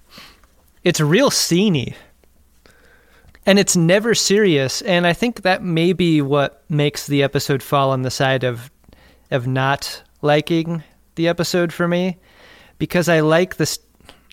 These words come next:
I like things to be taken a little more seriously, and I guess every scene with Picard and Anna,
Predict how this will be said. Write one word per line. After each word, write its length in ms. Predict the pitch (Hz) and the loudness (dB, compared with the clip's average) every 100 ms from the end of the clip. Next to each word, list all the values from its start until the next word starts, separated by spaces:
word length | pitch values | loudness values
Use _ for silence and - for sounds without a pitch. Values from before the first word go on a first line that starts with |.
| _ - | _ -4
I 60 | |
like 200 | 196 226 | -2 0
things 220 | 226 208 | -2 -2
to 80 | - | 0
be 100 | 180 | -2
taken 280 | 180 185 156 | 0 0 0
a 100 | 135 | 0
little 240 | 139 170 | 0 2
more 160 | 190 202 | 2 0
seriously, 760 | - 208 208 208 220 233 226 - - _ _ - - | 0 2 2 0 -2 -2 -4 -10 -20 _ _ -20 -10
and 140 | - 226 | -2 0
I 60 | |
guess 260 | 226 262 - - | 2 0 -2 -2
every 320 | 208 254 311 | 0 2 2
scene 340 | - 214 214 196 | 2 2 2 2
with 340 | 160 - _ | 0 -2 _
Picard 520 | - - - 160 170 151 | -10 -6 0 2 4 2
and 120 | 139 | -2
Anna, 580 | 143 151 147 135 123 | 0 0 2 0 -2